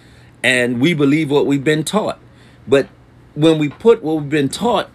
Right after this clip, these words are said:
up against the word of God, does it, is, does it stand up? And is it really the truth?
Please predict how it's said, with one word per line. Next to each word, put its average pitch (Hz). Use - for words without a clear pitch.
up 131
against 139
the 143
word 135
of 120
God, 175
does 143
it, 139
is, 139
does 131
it 131
stand 135
up? -
And 123
is 123
it 117
really 107
the 101
truth? 131